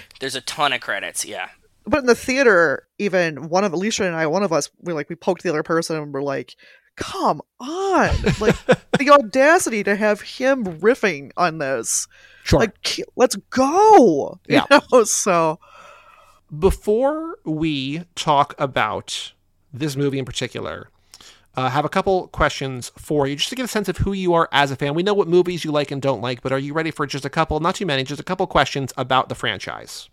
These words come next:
Speaker 2: Sure.
Speaker 3: First off, question number one, do you have a favorite character, either in this movie or in any of the movies? You, do you have a favorite Fast and Furious character?
Speaker 2: Hmm,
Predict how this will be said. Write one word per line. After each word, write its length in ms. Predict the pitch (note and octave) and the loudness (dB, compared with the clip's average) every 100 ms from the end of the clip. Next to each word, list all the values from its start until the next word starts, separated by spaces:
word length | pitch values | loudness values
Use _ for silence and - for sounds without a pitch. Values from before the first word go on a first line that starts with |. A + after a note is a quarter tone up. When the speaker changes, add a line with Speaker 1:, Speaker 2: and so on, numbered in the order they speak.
| - | -8
Speaker 2:
Sure. 380 | - C4+ C5+ - _ | 2 2 2 -4 _
Speaker 3:
First 240 | - D#4 - | -6 -4 -2
off, 200 | A2+ - | -2 -2
question 260 | G#3 G#3+ | -2 -2
number 160 | G#3 F#3+ | -2 -2
one, 420 | D#3+ C3+ B2 B2 - _ _ _ D3 | 0 0 0 -4 -10 _ _ _ -12
do 120 | C#3+ | -6
you 60 | B3+ F#4 | -2 -2
have 20 | A3 | -2
a 40 | |
favorite 380 | F#3 G3 G3+ - | -4 -2 -2 -4
character, 600 | - E3 D#3 - F#2 E2+ | 0 4 4 0 -8 -8
either 360 | D3 D3 C#3+ C#3 | -2 0 0 0
in 200 | E3 F#3 | 0 2
this 140 | F#3+ | 2
movie 340 | F#3 F3 E3+ E3+ | 4 2 2 0
or 160 | C3 C3+ | 2 0
in 60 | |
any 160 | - C#3+ | 0 -2
of 60 | C3 | 0
the 60 | |
movies? 440 | A#2 G2+ A#1+ C#2 - | -2 -6 -10 -14 -4
You, 120 | D#3+ | -4
do 100 | C3+ | 0
you 20 | D3+ | -2
have 80 | |
a 60 | D3 | -2
favorite 340 | - D#3+ E3 | -2 -2 -2
Fast 360 | C3+ D3 C#3 - | -2 2 2 2
and 80 | C3+ | -6
Furious 400 | C3+ B2+ A#2+ - | -2 -2 -2 -4
character? 460 | B2 F2 - - _ _ _ _ | -6 -6 -10 -18 _ _ _ _
Speaker 2:
Hmm, 360 | A3 A#3+ B3 A#3 | -14 -10 -8 -6